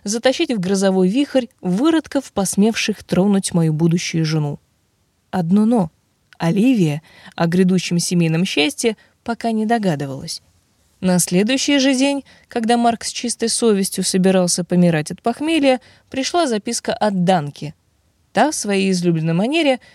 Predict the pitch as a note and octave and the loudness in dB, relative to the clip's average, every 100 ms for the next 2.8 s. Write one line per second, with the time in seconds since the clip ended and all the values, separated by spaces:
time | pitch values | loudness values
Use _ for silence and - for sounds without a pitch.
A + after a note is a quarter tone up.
0 | _ - C4+ D#4+ F4+ D#4+ A#3 G#3 - G3 | _ -6 -4 0 0 2 2 0 -2 0
1 | F#3+ A3 D#4 - A3 A3+ G#3 G#3+ G#3+ F3+ | 0 0 0 0 2 4 4 4 2 0
2 | D#3 D3 - G3 B3 - F#4 - | 0 -4 -2 0 0 2 0 0